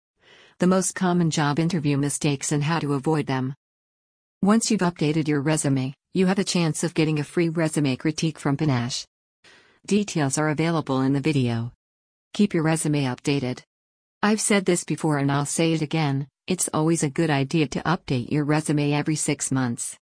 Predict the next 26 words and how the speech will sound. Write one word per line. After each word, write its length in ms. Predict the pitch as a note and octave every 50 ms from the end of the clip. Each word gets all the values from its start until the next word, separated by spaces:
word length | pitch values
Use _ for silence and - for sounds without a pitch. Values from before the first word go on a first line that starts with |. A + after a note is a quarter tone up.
| _ _ _ _ _ -
There 180 | - F3+ F3 E3
are 60 | E3+
two 300 | - - G3+ G#3 G#3 F#3
reasons 500 | F3 E3 D#3 D#3 - D#3 C#3+ - - -
why. 300 | D3 C#3+ C3+ A#2+ B2 C3 _ _ _ _ _ _ _ _ _ _ _
One, 500 | - D#3+ D3 E3 D3+ C#3+ C3+ C3 C3 D3+ - _ _ _ _ _ _ -
it's 220 | - F#3+ F3+ -
a 60 | F#3+ F#3
lot 180 | F3+ F#3 G3+
easier 400 | G3+ G3+ G3 - D#3+ C#3+ C#3 C3+
to 140 | C3+ - D3
remember 380 | D3 D3 D3 D3 D3 D3 D3 D3+
what 200 | C#3+ D3 - -
you've 160 | D#3 D3 -
done 220 | - E3 D#3+ D#3+
over 220 | D#3 D#3+ D3+ - D#3
the 120 | D#3 C#3+
past 340 | - - D3 C#3+ C#3+ C#3+ -
six 320 | - - E3+ E3+ - -
months 320 | D#3 D3 C#3+ C#3+ C#3 - -
than 140 | D3+ C#3+
the 80 | C#3+ C#3
past 340 | C#3 D3 D3+ D3 D3 - -
six 400 | - - E3 D#3+ - - - -
years. 420 | C#3 B2+ B2+ B2+ B2+ B2 - - - _ _ _ _ _ _ _ _ _ _
Two, 380 | - - - D3 B2 A2+ G#2+